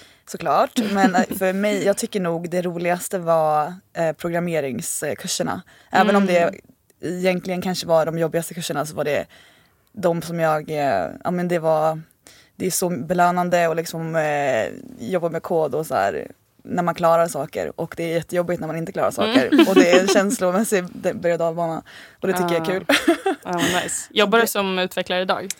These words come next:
Speaker 1: Jag jobb-, jag jobbar som, jag jobbar med kod, men jag jobbar med,
Speaker 2: Mm.
Speaker 1: eh, prestanda,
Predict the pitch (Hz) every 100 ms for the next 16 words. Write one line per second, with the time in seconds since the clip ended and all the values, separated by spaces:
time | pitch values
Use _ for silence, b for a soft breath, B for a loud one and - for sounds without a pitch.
0 | _ - 247 240 240 226 180 226 226 240
1 | 208 202 196 - 196 180 180 214 208 214
2 | - 185 156 165 175 180 175 175 170 170
3 | 160 160 277 151 151 170 - 165 156 151
4 | 143 143